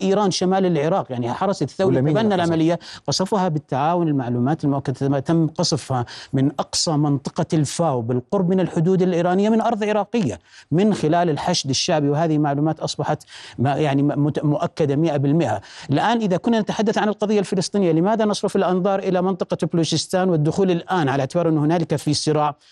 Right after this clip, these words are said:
Speaker 1: أيضًا الباكستان مستفيدة من هذه العملية لأنه تريد أيضًا التخلص من القضاء، من الحركات، من ما يعرف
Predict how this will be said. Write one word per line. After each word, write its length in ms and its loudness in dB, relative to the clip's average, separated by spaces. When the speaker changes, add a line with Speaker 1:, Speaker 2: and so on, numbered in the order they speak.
Speaker 1:
أيضًا 140 2
الباكستان 460 0
مستفيدة 520 0
من 140 2
هذه 220 2
العملية 420 0
لأنه 240 0
تريد 300 0
أيضًا 220 0
التخلص 560 -2
من 80 2
القضاء، 300 0
من 160 2
الحركات، 560 0
من 160 2
ما 100 2
يعرف 260 0